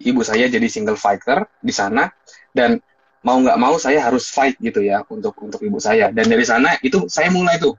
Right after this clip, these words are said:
belajar tentang produktivitas, gimana saya bisa menghasilkan lebih dalam waktu yang terbatas. Gimana cara saya waktu itu ngelola waktu biar bisa dapat beasiswa, kerja sambil dapat duit, kayak gitu ya. Dan,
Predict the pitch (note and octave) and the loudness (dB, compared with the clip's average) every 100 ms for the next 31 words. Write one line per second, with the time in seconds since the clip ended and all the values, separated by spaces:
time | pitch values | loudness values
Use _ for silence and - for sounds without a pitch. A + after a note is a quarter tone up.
0 | B2 B2 B2 C#3 B2 C3+ C3 B2+ A#2 A#2+ | 0 2 2 2 0 -2 -2 -4 -4 -6
1 | C3 B2 A2+ - G#2 A2 A#2+ B2 A#2+ G#2 | -2 -2 -2 -6 -6 -4 -2 -2 -2 0
2 | A2 G#2 - - _ C3+ A#2+ A2+ C3 A#2 | 0 0 -4 -20 _ -2 0 0 0 0
3 | B2+ B2 B2 D3 F3 - A#2 A#2+ B2+ A2+ | 2 2 2 2 0 -4 -2 2 2 0
4 | - B2+ A#2 A2+ A#2 G2+ - G2 - - | 0 2 2 2 2 2 0 0 0 -6
5 | _ _ - A3+ A2+ A2+ G#3+ A3 A2+ A2 | _ _ -4 0 2 0 0 0 2 2
6 | A2 - - A3 A3 A#3 A#2+ D3+ D#3 G#3+ | 2 -2 -8 -6 0 2 2 4 4 4
7 | - A3+ C3 A#2+ A2+ G#2+ G#2 G#2 G#2 G#2 | 2 2 0 0 0 -2 -8 -10 -10 -6
8 | F#2+ A#2 D3+ - C#3+ C3+ C3 C3 - - | -4 -4 -4 0 2 4 2 0 -10 -20
9 | _ C#3+ A#2 A#2 A2+ A2+ A2+ A2 G#2+ G#2 | _ -4 0 2 0 0 0 2 2 0
10 | - - A3+ D3 D#3 D3 - A2 A#2+ B2+ | -2 -2 0 2 2 0 2 2 2 2
11 | A2+ A#2 - _ _ B2+ A#2+ A2 | 2 0 -2 _ _ 0 2 2